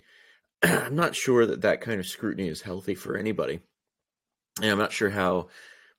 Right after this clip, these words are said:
you know, the only way to deal with it is, like you said, to just be on top all the time. And I, th-, I mean, it's like that, I think, in probably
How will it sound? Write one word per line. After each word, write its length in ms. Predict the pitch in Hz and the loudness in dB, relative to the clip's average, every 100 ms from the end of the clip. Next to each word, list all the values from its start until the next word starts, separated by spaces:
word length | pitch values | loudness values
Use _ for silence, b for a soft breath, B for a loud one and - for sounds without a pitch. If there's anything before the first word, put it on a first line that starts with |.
| _ _ _ | _ _ _
you 100 | 113 | -2
know, 60 | 98 | 2
the 140 | 127 | 2
only 160 | 131 120 | 4 8
way 220 | 104 87 - _ _ _ _ _ _ - | 8 6 -6 _ _ _ _ _ _ -8
to 120 | 117 - | -8 -8
deal 260 | - 107 104 | -4 0 2
with 160 | 101 95 | 2 2
it 220 | 87 - _ - | -4 -6 _ 0
is, 240 | 107 98 | 0 4
like 160 | 95 92 | 2 0
you 80 | |
said, 360 | 92 117 107 - | -4 -2 -2 -4
to 100 | - | -10
just 460 | 95 - 95 - - | -8 -8 -8 -12 -6
be 180 | 107 107 | -2 0
on 180 | 95 92 | -2 -2
top 360 | 95 90 - _ _ - | -2 -2 -4 _ _ 0
all 480 | 95 85 80 92 _ _ _ - | 2 4 0 -6 _ _ _ -10
the 120 | 87 | -10
time. 560 | - - 101 76 58 - b b b b b _ _ _ _ | -10 -6 -4 -4 -10 -16 b b b b b _ _ _ _
And 120 | 131 | -2
I, 80 | 131 | 0
th-, 80 | 123 - - _ - - - | -2 -8 -20 _ -20 -20 -8
I 20 | |
mean, 160 | 135 143 | -4 -2
it's 220 | 175 - | -4 -2
like 220 | 160 202 | 0 0
that, 200 | 202 233 | 2 2
I 80 | 120 | 2
think, 280 | 120 117 - | 0 -4 -2
in 100 | 104 | -4
probably 560 | 95 95 92 - - | 2 2 2 -2 -6